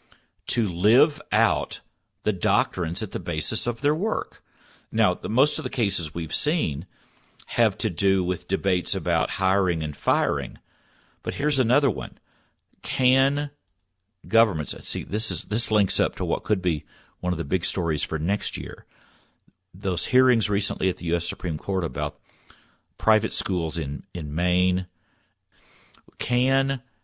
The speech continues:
a state program that supports private education deliberately say the state has a right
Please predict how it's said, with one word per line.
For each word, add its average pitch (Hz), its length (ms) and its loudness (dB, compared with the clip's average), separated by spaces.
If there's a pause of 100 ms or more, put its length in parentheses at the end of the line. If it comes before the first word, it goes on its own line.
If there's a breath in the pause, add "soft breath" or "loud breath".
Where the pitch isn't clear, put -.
(140)
a 85 160 0
state - 600 2
program 73 760 0 (520)
that - 180 0
supports - 960 0 (920)
private 123 640 2 (100)
education - 920 -4 (880 soft breath)
deliberately 117 680 2
say 90 380 4
the 82 100 -4
state 92 340 0
has 87 200 -2
a 82 40 0
right 76 460 -2